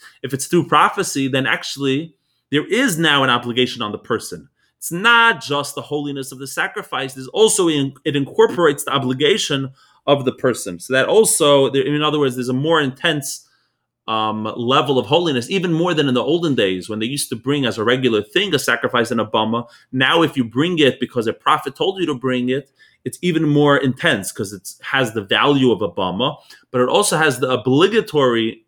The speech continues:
part of it that it, it, it, that it has enough holiness for the owner because he's fulfilling the mitzvah of listening to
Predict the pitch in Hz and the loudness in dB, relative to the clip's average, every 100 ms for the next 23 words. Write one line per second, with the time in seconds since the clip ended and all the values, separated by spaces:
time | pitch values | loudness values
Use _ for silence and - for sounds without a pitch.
0 | _ - 117 104 101 113 120 104 107 - | _ -2 0 2 0 -2 -2 -4 -4 -6
1 | 110 - - 113 107 - 117 120 139 - | -8 -8 -8 -6 -6 -10 -8 -2 -2 0
2 | 151 156 127 107 - - - - - 127 | 0 2 0 -2 -6 -14 -20 -12 -4 0
3 | 135 185 220 160 147 143 - _ _ _ | 2 2 2 4 4 0 -6 _ _ _
4 | - 127 113 123 131 120 131 - 160 147 | -8 -4 0 0 0 -2 -6 -4 -2 0
5 | 143 - - 147 127 143 160 - 127 117 | -2 -2 -4 -2 -2 -2 -4 -2 -4 -4
6 | - 156 135 120 | -2 0 0 0